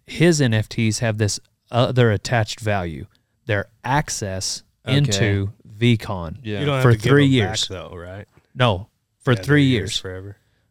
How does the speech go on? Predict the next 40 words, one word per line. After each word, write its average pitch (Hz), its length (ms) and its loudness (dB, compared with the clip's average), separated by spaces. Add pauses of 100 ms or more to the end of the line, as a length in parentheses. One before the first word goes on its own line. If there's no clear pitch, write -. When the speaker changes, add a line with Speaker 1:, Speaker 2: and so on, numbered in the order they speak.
Speaker 1:
So 117 280 2
it's 117 160 0
a 113 60 2
three-year 135 600 2
ticket, 104 440 -6 (840)
um, 98 400 -2 (840)
into, 117 640 2 (420)
uh, 104 160 0
this 101 200 0
conference. 131 680 -2 (1080)
After 135 320 4
the 110 140 2
third 127 300 0
year, 127 380 2 (140)
what, 107 180 -6 (100)
what 107 220 -4
I 131 460 2 (120)
anticipate 147 640 2
is 107 120 0
that 113 200 2
they'll 110 160 2
still 120 360 0
be 107 160 2
worth 98 400 -2
more 104 360 -4
than 92 140 -8
what 90 120 -8
I 87 80 -8
paid 95 260 -10
for - 200 -16
'em. - 180 -14
They 127 140 2
Speaker 2:
Yeah. 160 80 4
Speaker 1:
might 139 200 4
drop 120 300 2
in 101 100 -2
value 107 360 2
a - 20 -2
little 98 300 -2
because 98 600 -6